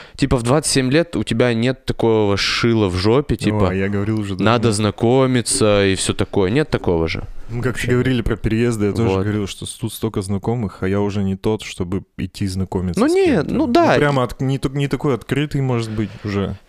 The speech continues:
Speaker 2: Потом в двадцать, ты вот, ну, там, ну, с восемнадцати лет, грубо говоря, ты основной пласт своих знакомств заводишь. И вот реально в двадцать семь ты такой: «Блин, я уже не хочу ни с кем знакомиться».
Speaker 1: Ну, тут даже не в, немножко не в этом дело. Может быть, ты и хочешь знакомиться.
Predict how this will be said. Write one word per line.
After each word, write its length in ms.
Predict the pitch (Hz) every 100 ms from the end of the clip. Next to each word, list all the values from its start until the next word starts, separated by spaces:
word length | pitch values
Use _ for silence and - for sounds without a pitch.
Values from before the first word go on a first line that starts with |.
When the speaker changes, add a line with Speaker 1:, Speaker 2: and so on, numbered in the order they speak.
| - - - - - -
Speaker 2:
Потом 220 | - 104
в 20 |
двадцать, 400 | 101 117 123 110 107
ты 360 | - 95 92 101
вот, 160 | 95 98
ну, 180 | 90 90
там, 180 | 92
ну, 100 | 92
с 100 | 110
восемнадцати 460 | 113 - 107 101 -
лет, 140 | 101 98
грубо 220 | 101 98
говоря, 240 | 101 95
ты 100 | 95
основной 320 | 95 98 104
пласт 260 | 92 95 -
своих 200 | - 90
знакомств 460 | 95 98 92 85 -
заводишь. 440 | 90 101 113 - _
И 80 | -
вот 180 | 98 90
реально 260 | 98 95 92
в 40 |
двадцать 280 | 92 92 -
семь 180 | - 101
ты 100 | -
такой: 260 | - - 80
«Блин, 340 | 82 85 82
я 160 | 85 95
уже 160 | 92
не 80 | 92
хочу 260 | - - 92
ни 60 |
с 80 | -
кем 160 | - 95
знакомиться». 540 | - - - - - - _ - - - -
Speaker 1:
Ну, 120 | 330
тут 220 | - 220
даже 240 | 226 202
не 100 | 208
в, 60 | 196
немножко 480 | 180 190 190 185 170
не 80 | 175
в 60 |
этом 260 | 208 214 147
дело. 480 | 117 131 120 104 76
Может 380 | 101 151 180 165
быть, 180 | 180
ты 100 | -
и 40 | 160
хочешь 380 | - 214 156 113
знакомиться. 680 | 113 - 113 98 - 101